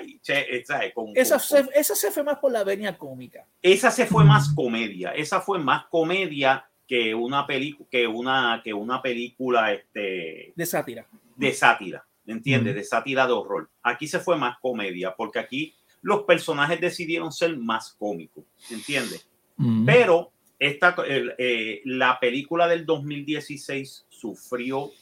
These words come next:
Speaker 1: de eso. Eh,
Speaker 2: Sí.
Speaker 1: básicamente,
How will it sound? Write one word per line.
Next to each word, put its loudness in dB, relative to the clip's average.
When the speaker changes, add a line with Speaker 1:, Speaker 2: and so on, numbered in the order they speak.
Speaker 1:
de -10
eso. -18
Eh, -2
Speaker 2:
Sí. -14
Speaker 1:
básicamente, -2